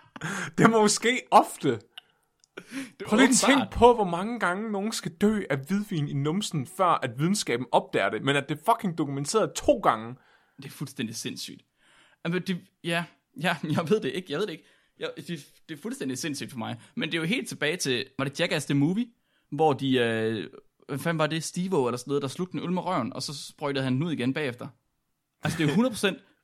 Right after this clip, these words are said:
Speaker 2: Og, og de skriver faktisk også i den her artikel her, der skriver de, at et af problemerne med det her, det er, at sådan noget som det at tage alkohol ind igennem numsen, det er blevet populariseret af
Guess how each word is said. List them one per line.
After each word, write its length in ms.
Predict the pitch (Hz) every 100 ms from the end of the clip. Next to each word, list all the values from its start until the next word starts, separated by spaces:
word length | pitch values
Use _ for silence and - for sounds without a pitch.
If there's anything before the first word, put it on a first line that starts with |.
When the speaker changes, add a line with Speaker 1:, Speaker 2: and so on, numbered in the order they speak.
| - - - -
Speaker 2:
Og, 120 | 165 170 -
og 160 | 165 -
de 80 |
skriver 260 | 165 269 214
faktisk 260 | 190 180 -
også 180 | 185 220
i 40 |
den 100 | 196
her 40 | 185
artikel 280 | 156 202 165
her, 80 |
der 80 | 135
skriver 260 | 156 - 151
de, 140 | 117
at 60 | 123
et 120 | 185
af 80 | 233
problemerne 400 | 170 139 214 120
med 80 | 113
det 160 | 117 147
her, 80 |
det 160 | 123 139
er, 60 | 143
at 200 | - -
sådan 180 | - 185
noget 160 | 196
som 340 | 196 139 113 113 _ _
det 120 | - 185
at 100 | 131
tage 280 | - 170 180
alkohol 400 | 156 175 180 120
ind 160 | 160 -
igennem 300 | 139 - 143
numsen, 460 | 120 190 - 113 113 _ -
det 60 |
er 80 | 190
blevet 300 | 190 151 117 - _
populariseret 760 | 175 147 139 131 - 226 120 120 _ _ _
af 140 | 143